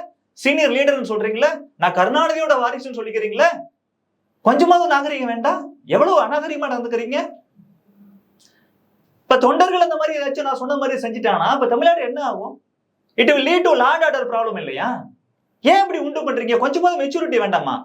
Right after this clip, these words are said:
உங்க ஆட்சி நடக்குதுன்னா என்னனாலும் பண்ணுவீங்களா நீங்க? இது மிகவும் வன்மையான கண்டனத்துக்குரிய செயல். அதுலயும் அவர் அதுல எழுதியிருக்கணும் பாருங்க, கனிமொழி is greater than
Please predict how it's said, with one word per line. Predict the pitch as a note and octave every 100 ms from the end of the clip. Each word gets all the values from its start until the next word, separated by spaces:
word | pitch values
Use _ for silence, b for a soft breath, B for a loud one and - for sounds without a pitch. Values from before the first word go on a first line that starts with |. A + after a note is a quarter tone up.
| - -
உங்க | G3+ G#3
ஆட்சி | E4+ D#4+ C4+
நடக்குதுன்னா | A#3 B3+ D4+
என்னனாலும் | A3 C4 C4+ G3+
பண்ணுவீங்களா | F3+ C#3+ A#2
நீங்க? | G#2+ B2 A#3+ - - _ _ _ _ _ _ _
இது | D3+ C#3 D3
மிகவும் | F3 A3 F3+
வன்மையான | D#3 F3+ F3+ F#3
கண்டனத்துக்குரிய | D3 F3 E3+ C3+ B2+ B2+
செயல். | D3 E3
அதுலயும் | D3+ A#3+ G#3+
அவர் | E3+ D#3
அதுல | C3 B2
எழுதியிருக்கணும் | F#3+ G3 E3+ D#3
பாருங்க, | C3+ B2+ B2+ - - b _ -
கனிமொழி | C#3+ F#3 F3+ F3 F3 E3+ D#3
is | D#3+ D3 C3+
greater | D#3 D#3+ E3 -
than | C3+